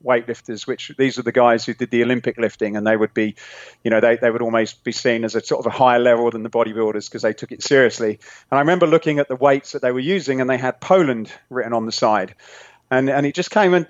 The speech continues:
this idea came into my head, and I, I went back to my father that evening, who's,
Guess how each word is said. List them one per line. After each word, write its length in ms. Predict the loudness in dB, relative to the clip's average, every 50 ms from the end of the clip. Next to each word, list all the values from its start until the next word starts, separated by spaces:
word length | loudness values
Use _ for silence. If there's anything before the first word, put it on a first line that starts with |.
| _ _ _ -12
this 160 | -10 -4 0
idea 360 | 2 2 2 4 4 4 4 4
came 260 | 2 0 -2 0 -2
into 160 | -4 -4 -2
my 140 | -2 -2 0
head, 280 | 2 2 4 4 2
and 80 | 2 0
I, 180 | -2 -2 -2 -4
I 100 | -6 -8
went 240 | -8 -8 -8 -2
back 260 | -2 -2 -2 -2 -6 _ _ _ _
to 100 | -10 -8
my 120 | -8 -6
father 560 | 0 2 4 6 6 6 6 4 4 2 2 0 -12 _ _ _ _ _ -14
that 140 | -12 -6 -4
evening, 440 | -4 -2 0 2 2 2 0 -2 -6
who's, 240 | -8 -10 -10 -12